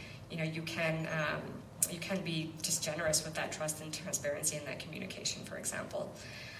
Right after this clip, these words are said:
Uh, paying unfairly. So this point is really around, so if you think about a sports analogy, and you do, we do know, in fact, that the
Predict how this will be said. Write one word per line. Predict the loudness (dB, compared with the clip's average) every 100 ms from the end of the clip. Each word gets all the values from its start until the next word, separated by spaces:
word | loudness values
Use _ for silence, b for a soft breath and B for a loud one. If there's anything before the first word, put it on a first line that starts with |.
| B 6
Uh, | 8 10 8 6
paying | 6 8
unfairly. | 8 8 8 10 10 12
So | 12 12
this | 10 8
point | 10 10 12
is | 8 8
really | 8 10
around, | 8 10 10 10 6 6 10
so | 12 12 8
if | 4 2 0
you | 0
think | 0 2
about | 6 10 10
a | 8
sports | 4 6 8 8
analogy, | 8 8 8 8 6 4 2 B B B B B 4
and | 8 8 8
you | 6
do, | 6 4 4 6
we | 6
do | 6 8
know, | 8 8 6 2
in | 0
fact, | 4 6 6 4 6
that | 8 8 6
the | 2 2 2 2 0 -2 -6